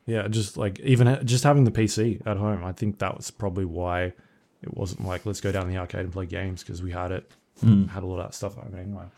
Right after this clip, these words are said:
Speaker 2: Yeah.
Speaker 1: Um, but it was kind of like when you go down and play bowling or s-, something like that, then you jump on the arcades for a little while, but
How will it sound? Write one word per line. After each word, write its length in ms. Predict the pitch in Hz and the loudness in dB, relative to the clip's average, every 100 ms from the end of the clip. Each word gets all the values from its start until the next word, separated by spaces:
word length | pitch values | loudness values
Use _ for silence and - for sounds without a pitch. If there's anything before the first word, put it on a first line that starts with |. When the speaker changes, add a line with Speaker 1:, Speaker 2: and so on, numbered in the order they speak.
| _ _ _ _ _ _ _ - | _ _ _ _ _ _ _ 4
Speaker 2:
Yeah. 120 | 156 110 | 4 4
Speaker 1:
Um, 180 | 92 - _ _ _ _ _ - | -4 -12 _ _ _ _ _ 2
but 220 | 113 - _ | 2 0 _
it 260 | - 175 160 | -16 -6 0
was 160 | 117 107 | 2 4
kind 220 | 113 104 | 4 4
of 100 | 101 | 4
like 380 | 95 92 92 92 | 2 0 0 -2
when 120 | 104 | 0
you 100 | 98 | 2
go 100 | 98 | 0
down 160 | 92 92 | 0 -2
and 100 | 92 | -4
play 340 | 95 90 90 90 _ _ _ - | -4 -4 -4 -8 _ _ _ -8
bowling 500 | 90 90 101 104 104 - - | -4 -2 0 2 0 -6 -12
or 100 | 104 | -12
s-, 120 | - | -12
something 320 | - 107 98 104 | -6 -4 -2 0
like 180 | 98 | -2
that, 200 | 104 104 | -2 -4
then 120 | 98 101 | -2 -2
you 80 | 92 | -2
jump 220 | 101 95 | -4 -4
on 60 | 95 | -6
the 60 | |
arcades 340 | 95 92 98 95 | -6 -4 -6 -6
for 100 | 107 | -6
a 20 | |
little 140 | 104 | -4
while, 160 | 104 107 | -4 -4
but 260 | 92 92 | -6 -6